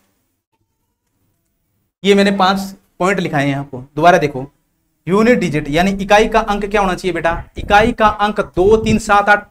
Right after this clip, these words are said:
नहीं होना चाहिए। ये clear है Sir? बिल्कुल clear है, इकाई का अंक दो, तीन, सात, आठ नहीं होना चाहिए।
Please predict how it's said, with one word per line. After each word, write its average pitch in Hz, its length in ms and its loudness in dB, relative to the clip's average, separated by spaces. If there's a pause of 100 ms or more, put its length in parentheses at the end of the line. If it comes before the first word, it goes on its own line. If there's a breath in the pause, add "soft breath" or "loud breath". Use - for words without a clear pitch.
नहीं 165 200 -2
होना 127 160 -4
चाहिए। 120 240 -10
ये 151 140 2
clear 214 280 6
है 208 260 0
Sir? 208 200 2
बिल्कुल 190 320 0
clear 127 300 -6
है, 113 80 -14 (160)
इकाई 208 260 4
का 226 120 0
अंक 208 120 -2
दो, 185 180 -4
तीन, 196 140 -6
सात, 190 240 4
आठ 220 200 4 (220 soft breath)
नहीं 156 200 -4
होना 123 180 -4
चाहिए। 107 300 -16